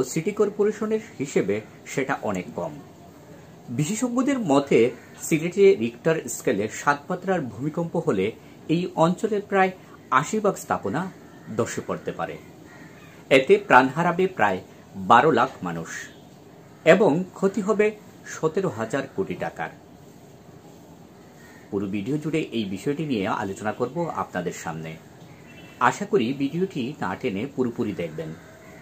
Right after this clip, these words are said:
তাহলে আপনারা বুঝতে পারবেন যে আসন্ন দুর্যোগ নিয়ে আমাদের প্রস্তুতিটা কীরকম রয়েছে,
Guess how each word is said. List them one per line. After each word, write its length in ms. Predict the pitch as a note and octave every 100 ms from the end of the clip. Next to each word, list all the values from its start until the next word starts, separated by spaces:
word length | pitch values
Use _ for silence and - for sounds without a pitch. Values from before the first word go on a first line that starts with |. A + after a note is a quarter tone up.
| -
তাহলে 260 | - F#2+ G#2+
আপনারা 320 | G#2 - G#2+
বুঝতে 320 | G#2+ G#2 - C#3+
পারবেন 400 | F#2 F2+ A#2 F3 - - - G#2
যে 100 | A2+ A2 - - - B2
আসন্ন 380 | D3+ - A#3 A3+ F#3 A2
দুর্যোগ 400 | A2+ B2+ C3 F3+ D3+
নিয়ে 180 | G2 B2
আমাদের 340 | G#2 G#2 A2 - - - -
প্রস্তুতিটা 600 | - D#3 - G3 G3 F#3+ G#3 -
কীরকম 420 | - A#2+ A2 A2+ F#2
রয়েছে, 400 | E2+ E2 - E2